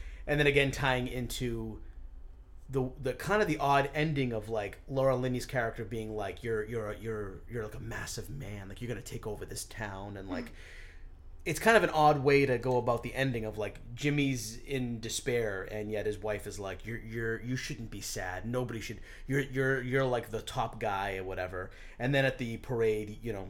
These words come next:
Speaker 1: they're all there, and Sean's with his wife, who they were, like, estranged for a while, and now
Speaker 2: Mm-hmm.
Speaker 1: she's there with the baby, and, you know, Sean points, like, a finger gun at him, like,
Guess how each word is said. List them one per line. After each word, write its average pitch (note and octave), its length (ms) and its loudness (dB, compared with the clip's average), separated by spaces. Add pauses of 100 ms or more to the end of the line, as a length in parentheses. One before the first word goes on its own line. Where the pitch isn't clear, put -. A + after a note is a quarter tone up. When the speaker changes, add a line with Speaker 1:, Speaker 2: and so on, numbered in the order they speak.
Speaker 1:
they're A#2 160 2
all G#2+ 160 4
there, G2+ 280 -2
and G2+ 100 -6
Sean's G#2 480 -2
with G#2+ 160 -2
his G2 300 -2 (520)
wife, A2+ 400 -2
who G#2+ 380 -4 (360)
they B2 160 0
were, G#2+ 140 4
like, G2+ 140 -4
estranged A2+ 460 -4
for G#2+ 160 -2
a G2+ 80 -2
while, G2 280 0
and G#2 80 -6
now G#2 120 -2
Speaker 2:
Mm-hmm. G#2 80 -4
Speaker 1:
she's G#2 240 -8
there G#2 160 0
with G#2 120 -2
the G#2+ 60 -4
baby, G#2 420 -2
and, G2 180 -8 (1080)
you B2 100 -2
know, G2+ 360 -2
Sean C3 320 0
points, B2+ 380 -2
like, B2+ 120 0
a G#2+ 60 -4
finger B2+ 280 0
gun A2 260 -4
at G#2 160 0
him, G#2 100 -2
like, G#2 200 -6